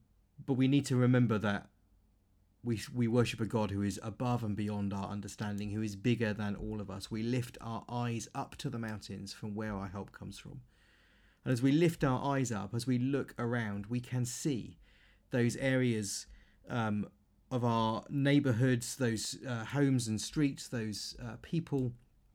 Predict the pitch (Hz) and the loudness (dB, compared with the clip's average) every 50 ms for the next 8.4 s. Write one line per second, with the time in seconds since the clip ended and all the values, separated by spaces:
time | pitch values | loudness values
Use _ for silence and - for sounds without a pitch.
0 | _ _ _ _ _ _ _ _ _ _ - - - 156 151 143 135 127 123 - | _ _ _ _ _ _ _ _ _ _ -20 -2 4 8 8 8 8 6 4 -2
1 | - - - - - - - 131 131 127 123 123 - - - _ - - - 170 | -10 -18 -20 -20 -14 -4 2 4 4 6 6 4 2 -2 -10 _ -6 0 4 6
2 | 165 156 160 147 147 131 139 131 113 113 151 156 160 151 - - - 127 123 123 | 8 8 8 8 8 8 6 6 6 6 6 6 6 4 2 0 -2 0 2 4
3 | 135 120 - - 139 123 120 120 117 110 110 - 117 113 110 110 110 120 123 123 | 4 4 4 2 2 4 4 4 4 2 0 0 -2 0 0 2 4 4 4 4
4 | 123 117 104 - - 131 120 117 - 113 110 110 104 113 110 - 117 107 104 98 | 2 0 0 0 -2 -2 0 0 0 0 0 0 -2 -2 -2 0 0 0 -2 -2
5 | - 123 104 - 113 107 98 - - - - - - - _ _ _ _ - 113 | -2 -4 -2 0 0 -2 -2 -4 -8 -18 -20 -20 -20 -20 _ _ _ _ -2 2
6 | 110 107 104 104 101 98 - 117 120 117 117 117 117 - - - 135 123 - - | 2 2 2 2 0 -2 0 0 2 2 2 0 -2 -6 -6 -4 -4 -2 0 2
7 | 170 160 131 - - - 139 127 127 123 120 120 120 120 120 117 113 123 117 - | 4 4 4 2 2 2 2 4 4 4 4 4 4 4 2 0 -2 -4 -6 -4
8 | - 127 113 101 90 107 - | -4 -4 -4 -4 -6 -6 -8